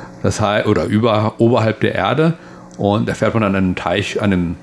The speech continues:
Park vorbei und sieht halt den See, die Pagode, die Brücke. Das ist also ein sehr netter Anblick. Und, äh, man kann dort vorbeilaufen und rumlaufen. Gibt's auch zwei oder drei Restaurants gleich an dem See.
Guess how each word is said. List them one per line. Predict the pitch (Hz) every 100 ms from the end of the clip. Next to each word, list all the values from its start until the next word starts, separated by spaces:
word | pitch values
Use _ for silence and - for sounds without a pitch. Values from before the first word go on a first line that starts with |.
| -
Park | - 92 107 -
vorbei | - 90 90 101 139
und | 135 107
sieht | 107
halt | 110 95
den | 95 92
See, | 92 95 104 110 104
die | 101
Pagode, | - 95 95 98 113 113
die | 104
Brücke. | 95 95 113 117 123 117 - - - -
Das | 98 104
ist | 104
also | 104 101 101
ein | 98
sehr | 90 101 110
netter | 110 - 95
Anblick. | 101 113 104 92 113 - - - - -
Und, | - 104 113 113 117
äh, | 107
man | 110
kann | - 107
dort | 104
vorbeilaufen | - 98 92 104 123 113 -
und | 95 90
rumlaufen. | 113 120 107 107 120 113 117 - -
Gibt's | - - -
auch | 104 104 90 -
zwei | - 107
oder | 113
drei | 107 104 101
Restaurants | 101 95 - 90 104 143 143
gleich | - 120 131
an | 120
dem | 120 110
See. | 107 113 117